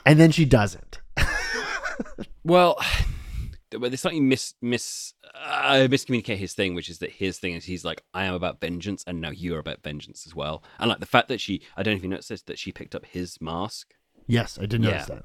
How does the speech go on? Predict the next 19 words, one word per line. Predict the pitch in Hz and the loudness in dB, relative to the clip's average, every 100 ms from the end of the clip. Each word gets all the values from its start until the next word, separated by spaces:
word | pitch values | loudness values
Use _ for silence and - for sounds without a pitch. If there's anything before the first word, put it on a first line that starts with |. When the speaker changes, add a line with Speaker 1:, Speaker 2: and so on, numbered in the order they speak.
| - | -12
Speaker 2:
very, | 107 107 98 | -2 2 2
very | 87 82 | 0 -4
cool. | - 71 | -6 -6
And | 95 92 | -6 -4
there | 113 | 0
was | 110 | 0
a | 113 | 2
bunch | 120 117 | 4 4
of | - | 0
stuff | 101 | -8
that | |
was | 82 | -8
cool, | - 104 98 87 | -4 0 2 2
and, | 80 - - _ _ | -2 -10 -20 _ _
you | 101 | -2
know, | 95 | -2
you've | 85 80 | -2 -8
got | - 85 - - | -4 -4 -4 -10
Nakia, | 98 120 | 0 4